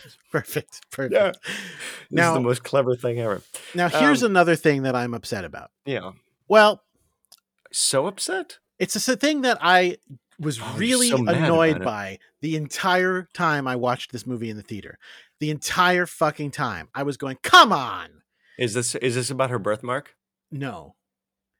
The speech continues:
Speaker 1: It's about the timeline.
Speaker 2: Okay, so
Speaker 1: It's about the fact that in this
Speaker 2: th-,
Speaker 1: movie,
Speaker 2: this
Speaker 1: even though it's
Speaker 2: movie
Speaker 1: a
Speaker 2: t-
Speaker 1: sequel to the original Texas Chainsaw Massacre, in this movie, the original Texas Chainsaw Massacre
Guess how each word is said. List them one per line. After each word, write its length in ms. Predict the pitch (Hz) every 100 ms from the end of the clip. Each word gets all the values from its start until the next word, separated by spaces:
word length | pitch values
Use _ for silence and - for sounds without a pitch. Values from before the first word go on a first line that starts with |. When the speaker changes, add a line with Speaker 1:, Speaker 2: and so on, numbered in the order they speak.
| _ _ _
Speaker 1:
It's 180 | 123 -
about 480 | 139 156 170 156 - _ _ 117
the 120 | 120
timeline. 720 | - 131 98 85 - 147 110 _ _ _ _ _ _ _ _ _ _ _ _ _ 147
Speaker 2:
Okay, 380 | 143 120 107
so 320 | 113 147 127 127
Speaker 1:
It's 140 | 180
about 360 | 185 196 190 185
the 80 |
fact 320 | - 165 151 -
that 240 | 147 - -
in 180 | 147
this 160 | 160 175
Speaker 2:
th-, 60 | 156
Speaker 1:
movie, 400 | 151 117 104 104 _
Speaker 2:
this 100 | 190
Speaker 1:
even 140 | 208 202
though 100 | 202
it's 100 | 190
Speaker 2:
movie 60 |
Speaker 1:
a 20 |
Speaker 2:
t- 80 | -
Speaker 1:
sequel 480 | - 226 175 143 139 _ _ _ _ _ _ _ -
to 200 | 214 220
the 140 | 208
original 360 | 190 196 185 175
Texas 300 | 185 - -
Chainsaw 300 | 165 151 156
Massacre, 520 | 156 151 - 107 104 _ _ _ _
in 220 | - 160 156
this 220 | 233 -
movie, 440 | 135 113 113 110 _ _ _ _
the 220 | 110 120 147
original 340 | 170 165 151
Texas 300 | 131 156 139
Chainsaw 320 | - 147 143 135
Massacre 520 | 160 - - 113